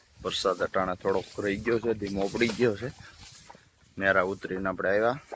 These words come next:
બાપ,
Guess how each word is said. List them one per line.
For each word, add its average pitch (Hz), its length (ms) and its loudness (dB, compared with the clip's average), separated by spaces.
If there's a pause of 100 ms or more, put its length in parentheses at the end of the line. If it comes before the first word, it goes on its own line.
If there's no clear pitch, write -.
(2250)
બાપ, 120 540 10